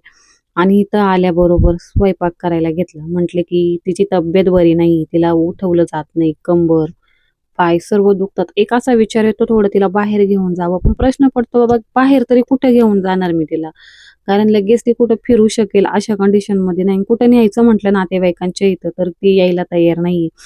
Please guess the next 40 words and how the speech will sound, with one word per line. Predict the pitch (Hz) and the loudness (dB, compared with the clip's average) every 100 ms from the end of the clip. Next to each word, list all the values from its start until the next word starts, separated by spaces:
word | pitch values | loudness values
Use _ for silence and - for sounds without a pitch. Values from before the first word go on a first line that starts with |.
| - - _ - | -20 -20 _ -4
असं | 202 220 | 0 2
नेतात | 202 190 185 | 0 0 -2
बघा. | 180 190 180 | -2 0 -2
असं | 180 185 | -4 -6
झाल्यानंतर | 185 175 170 165 - 170 | -4 -4 -4 -4 -6 -10
काही | - 180 165 160 - | -8 -6 -6 -6 -8
तर, | 175 180 180 | -4 -4 -4
अ, | |
नेतात, | 190 214 - 175 _ - | -4 -4 -6 -12 _ -8
पण | 190 202 208 | -2 0 -2
ती | - 220 220 | -4 -4 0
येण्याच्या | 208 196 180 190 190 185 | 2 0 0 -4 -4 -2
बिलकुल | 196 190 - 202 202 | 0 0 0 2 2
ह्याच्यामध्ये | 190 - 175 170 175 | 2 -2 -2 0 -2
नाही, | 180 | -2
तिला | 196 202 | 0 0
त्या | 220 | 0
सर्व | 226 226 208 | 0 2 4
गोष्टी | 208 226 214 202 | 4 2 -2 0
करूनच | 202 202 208 214 - | 2 4 4 0 0
घ्यायच्या | 214 196 - 170 | 0 0 -2 -4
नाही | 170 | -2
स्वतःच्या. | 170 156 - 165 - - - - - _ _ | -4 -8 -12 -14 -18 -20 -20 -20 -20 _ _
तर | 214 214 | 0 2
मी | 233 233 | 2 2
तर | |
स्वयंपाक | 226 240 214 208 202 | -2 0 -2 -2 -4
करायला | 208 208 | 0 2
घेतलं | 208 202 190 | 0 0 0
होतं | 190 - | 0 -2
आणि | 175 180 | -4 -2
त्यातल्या | 190 185 208 | -2 0 -2
त्यात | 202 196 208 | -2 -4 -2
माझ्या | 202 196 196 - 196 | 0 0 -4 -8 -12
आईची | 196 185 185 170 180 | -10 -4 -4 -4 -2
बहीण | 196 180 | 0 2
म्हणजे | 196 196 190 208 | 2 2 2 2
मावशी | 208 202 202 - | 2 0 -2 -2
आलेली | 180 165 170 | 0 2 2
होती. | 180 - | 0 -4